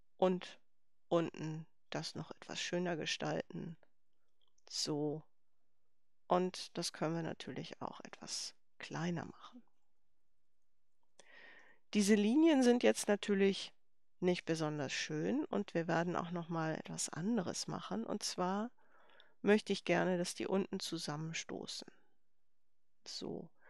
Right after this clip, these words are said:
Und Sie sehen schon, da ist etwas mit der Spiegelung, was auch nicht so richtig ist, denn die Konturstärke geht hier über die Hilfslinie hinweg.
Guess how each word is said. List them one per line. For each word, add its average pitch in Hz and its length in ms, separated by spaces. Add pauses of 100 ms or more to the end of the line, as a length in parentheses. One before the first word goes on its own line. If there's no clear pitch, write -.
(300)
Und 180 160
Sie 180 100
sehen 226 300
schon, 233 400 (500)
da 208 180
ist - 220
etwas - 520
mit 202 160
der 196 100
Spiegelung, 190 720 (120)
was - 240
auch - 260
nicht 170 260
so 165 340 (220)
richtig - 500
ist, - 360
denn 175 340 (880)
die 160 320
Konturstärke 196 1000
geht 175 320
hier 175 420
über 160 220
die 156 100
Hilfslinie 151 580
hinweg. - 640